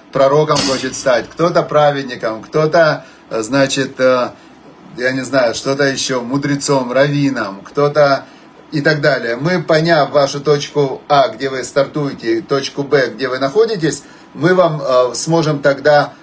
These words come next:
э, предоставить доступ именно к тем урокам, живым и в записи, которые вам помогут. Да, и женщины тоже могут. Конечно, женщины, «Жизнь по Торе»,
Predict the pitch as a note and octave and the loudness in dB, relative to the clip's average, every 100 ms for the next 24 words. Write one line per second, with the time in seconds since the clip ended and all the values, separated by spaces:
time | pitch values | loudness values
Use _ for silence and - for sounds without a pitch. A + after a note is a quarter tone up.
0 | - - A2+ A2+ - - D3+ D#3 D3+ - | -14 -4 -2 -2 -6 -2 0 2 0 2
1 | E3+ D3 C#3+ A#2 G3 G#3+ - D#3 - D#3 | 2 0 -4 0 2 2 0 -4 -4 -4
2 | D3+ D#3 D3 - E3+ D#3 D#3 D#3+ E3+ D3 | -2 0 0 0 0 0 0 0 2 0
3 | B2+ A2 A2+ D3 D#3 E3 D3 G2 E2+ - | -2 -6 -4 0 4 4 4 0 -10 -20
4 | - C3 A#2+ A#2 F#3+ G#3+ G3 - C#3 - | -16 -12 -6 0 2 2 -2 -4 -4 -4
5 | C3 E3 D#3+ E3 D3+ - - - C#3 D#3 | -4 0 0 2 2 0 -10 -4 0 2
6 | D3 C#3 C3+ A2+ F2 - - - D#3+ F3 | 2 0 -2 -6 -8 -14 -20 -6 2 2
7 | F3 G#3+ G#3 F#3+ F3 D3+ C#3 C#3 A2+ G2 | 4 0 0 -4 -2 -2 -2 -2 -4 -8
8 | - C#3 F#3 D3+ A#2+ D3 F3 D#3+ D3+ C#3 | -8 -4 -4 -4 -4 -2 -4 -4 -4 -4
9 | C#3+ D3 - C3+ D#3 D#3 C3+ | -4 -4 -4 -2 -2 0 -2